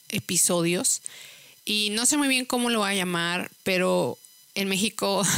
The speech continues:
<laughs> usamos mucho la palabra o frase a pelo cuando haces algo así como muy orgánico, como muy sin preparativo, sin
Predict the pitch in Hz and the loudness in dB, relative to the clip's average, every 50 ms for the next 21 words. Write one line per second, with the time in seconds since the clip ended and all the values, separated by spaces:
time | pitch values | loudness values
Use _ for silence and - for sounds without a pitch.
0 | - - - - - 208 196 - 196 185 185 190 196 196 190 - - 196 185 185 | -2 -4 -4 -4 -2 -2 -2 0 -2 -2 -4 -4 -4 -4 -4 -4 -4 -4 -2 -2
1 | 180 175 175 165 - - - - - - - 180 165 160 160 175 180 175 180 175 | -2 -2 -4 -4 -8 -12 -20 -20 -10 -4 -2 -2 0 0 -2 -2 -2 -2 -2 -2
2 | 170 - - 165 - - 147 147 - - - 175 175 - - - - - 175 - | -4 -4 -4 -4 -4 -2 -2 -2 -2 -2 -2 -2 -4 -6 -8 -8 -8 -6 -6 -6
3 | - - 160 160 175 202 269 285 - - - - - - - - - - - - | -4 -2 -2 0 0 -2 -4 -6 -8 -14 -20 -18 -16 -16 -16 -16 -14 -8 -4 -4
4 | 185 190 180 165 170 - - - 180 175 175 185 175 170 - 165 170 - 175 175 | -2 -2 0 0 0 2 2 2 0 0 -2 -2 0 0 0 0 -2 -4 -6 -6
5 | 190 190 180 175 160 - - - 190 190 190 190 190 190 185 185 185 180 180 175 | -4 -6 -6 -6 -6 -8 -10 -10 -10 -8 -6 -4 -4 -2 -2 0 0 0 0 -2
6 | 170 - - - 190 185 180 175 160 160 156 143 135 - - - 143 156 - - | -4 -6 -6 -4 -2 -2 0 -2 -2 -2 -4 -4 -6 -8 -6 -6 -8 -6 -6 -8
7 | 156 160 156 147 143 151 156 156 160 165 165 160 160 156 156 - - - - - | -8 -6 -8 -8 -6 -6 -6 -6 -4 -2 -2 -2 -2 -2 -4 -6 -8 -10 -6 -4
8 | - 196 185 165 160 151 - - - - - - - 190 180 175 180 180 175 175 | -4 -2 -2 -4 -6 -6 -6 -6 -8 -8 -6 -6 -4 -4 -2 -2 -2 -2 -2 -2
9 | 175 165 - - - 175 160 160 139 151 147 147 147 | -2 0 0 0 0 0 -2 -4 -6 -8 -8 -10 -12